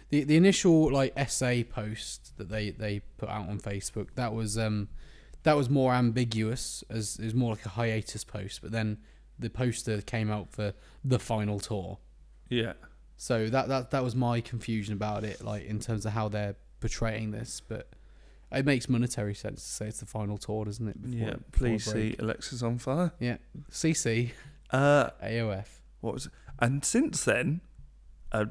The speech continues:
Speaker 2: a really strange, uh, addition to this story is that the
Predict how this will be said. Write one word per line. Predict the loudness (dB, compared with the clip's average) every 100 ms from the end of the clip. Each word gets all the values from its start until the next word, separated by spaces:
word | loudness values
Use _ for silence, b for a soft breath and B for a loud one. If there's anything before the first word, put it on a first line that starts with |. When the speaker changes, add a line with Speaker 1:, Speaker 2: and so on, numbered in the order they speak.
| -2
Speaker 2:
a | -2
really | 4 6 8 6
strange, | 2 4 6 8 8 8 6 -8 -20 -20 -20 -20 -20 -20 -20 -20 -14
uh, | -10 -6 -8 -10 -18 -20 -20 -20 -20 -20 -20 -18 -18 -16 -4 -2
addition | 2 2 2 0 0
to | -2
this | -4
story | -2 2 2 4 2
is | 0 -4
that | -4
the | -2